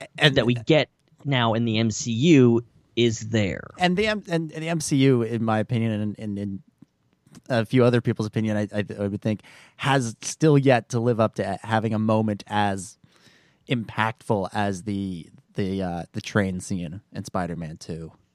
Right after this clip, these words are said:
Speaker 1: Like, that
Speaker 2: That's
Speaker 1: moment.
Speaker 2: some pretty heavy stuff.
Speaker 1: It's so good, and that, that was one of those moments that really showed,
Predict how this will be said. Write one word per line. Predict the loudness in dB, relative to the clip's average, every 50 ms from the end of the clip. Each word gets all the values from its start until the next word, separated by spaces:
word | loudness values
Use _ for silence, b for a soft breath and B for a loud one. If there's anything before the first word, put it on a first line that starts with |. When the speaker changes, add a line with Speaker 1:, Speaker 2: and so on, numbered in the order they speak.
| _ _ _ _ _ _
Speaker 1:
Like, | -6 -6 -2
that | -2 0 0 2
Speaker 2:
That's | 2 2 2 2 0 -2
Speaker 1:
moment. | -2 -4 -4 -6
Speaker 2:
some | -6 -4 -4 -4 -4
pretty | -6 -10 -8 -4 -2 -2 0 0 0 -2 -4 -6
heavy | -6 -4 -4 -4 -4 -4 -6 -8
stuff. | -6 -4 -2 -2 -2
Speaker 1:
It's | -4 -8 -10
so | -6 0 2 4 6 6
good, | 6 6 4 4 4
and | 2 0 0
that, | -2 0 2
that | 2 4 4
was | 2 2 4
one | 4 4
of | 6
those | 6 4 4 4
moments | 4 4 4 4 2 0 0
that | -2 -4 -2
really | -2 0 0 0 0
showed, | -2 -2 0 2 4 4 4 2 2 0 0 -2 -4 -8